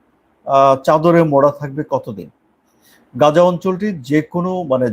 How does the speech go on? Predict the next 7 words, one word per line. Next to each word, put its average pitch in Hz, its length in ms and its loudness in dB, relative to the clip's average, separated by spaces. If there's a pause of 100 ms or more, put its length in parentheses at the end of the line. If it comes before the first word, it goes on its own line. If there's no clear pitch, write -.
(320)
সেখানে 175 500 -2
আবারও 139 460 2 (400)
সন্ত্রাস 165 540 0 (140)
মাথাচাড়া 156 600 -2
দিয়ে 143 220 -2
উঠবে 107 420 -4
না, 113 240 -4